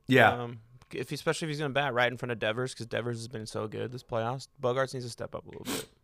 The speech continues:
Speaker 1: But at the end of the day, too, uh, no offense to, you know, Dusty Baker is one of the all-time great managers. You know, he's consistently got his teams in those places. But what's been
Speaker 2: Mm.
Speaker 1: Dusty's biggest fault? He's never finished it.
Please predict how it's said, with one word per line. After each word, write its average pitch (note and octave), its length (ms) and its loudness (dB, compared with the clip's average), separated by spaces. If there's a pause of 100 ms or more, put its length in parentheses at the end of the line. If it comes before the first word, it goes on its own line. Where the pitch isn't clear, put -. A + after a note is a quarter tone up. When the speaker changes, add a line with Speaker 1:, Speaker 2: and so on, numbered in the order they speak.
(880)
Speaker 1:
But B2 100 6
at B2 80 6
the C#3 120 8
end E3 120 6
of D#3 80 6
the C3+ 80 4
day, C3+ 140 8
too, C3+ 460 2 (240)
uh, A#2 400 6 (140)
no C3+ 160 6
offense C#3+ 360 4
to, - 180 2 (100)
you C3+ 80 -2
know, G#2+ 140 0
Dusty C#3 400 4
Baker B2+ 520 2
is G#2 120 -2
one A2 120 0
of G#2+ 80 -6
the G2 240 -4 (680)
all-time A#2+ 320 2
great A#2 240 2
managers. G#2+ 840 -2 (220)
You G2 100 -10
know, F2 120 -12
he's F#2+ 220 -8
consistently A#2 600 -2
got G#2+ 160 0
his G#2 140 -6
teams G2+ 260 -6
in G2 60 -6
those G2 140 -6
places. A#2+ 540 -2 (340)
But A2 80 2
what's A#2 160 4
been A#2+ 140 0
Speaker 2:
Mm. - 20 2
Speaker 1:
Dusty's A#2 340 2
biggest - 380 0
fault? G2 340 -2 (1120)
He's A2 120 -12
never G#2+ 180 2
finished A#2 340 0
it. - 200 -8